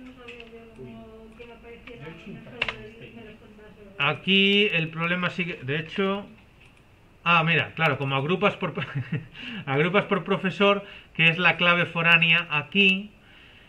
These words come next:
Speaker 3: como es de un inner join te vale, en este caso, y entonces estás agrupando por clave,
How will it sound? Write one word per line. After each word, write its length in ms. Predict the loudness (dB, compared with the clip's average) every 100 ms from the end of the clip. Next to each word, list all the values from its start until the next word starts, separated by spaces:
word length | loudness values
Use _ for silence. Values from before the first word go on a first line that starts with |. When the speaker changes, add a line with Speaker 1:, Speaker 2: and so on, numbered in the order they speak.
| -18 -6
Speaker 3:
como 240 | -4 0
es 120 | 0
de 80 | 0
un 140 | 0 2
inner 300 | 2 2 2
join 240 | 2 2
te 100 | 2
vale, 560 | 6 6 8 4 2 -6 -20 -10
en 160 | -4 -4
este 260 | -2 0
caso, 480 | 2 2 2 -8 -10 -18 -20 -12
y 140 | 2 2
entonces 240 | 4 2
estás 220 | 2 -4
agrupando 480 | -2 0 2 4 2
por 180 | 0 0
clave, 480 | 6 8 8 2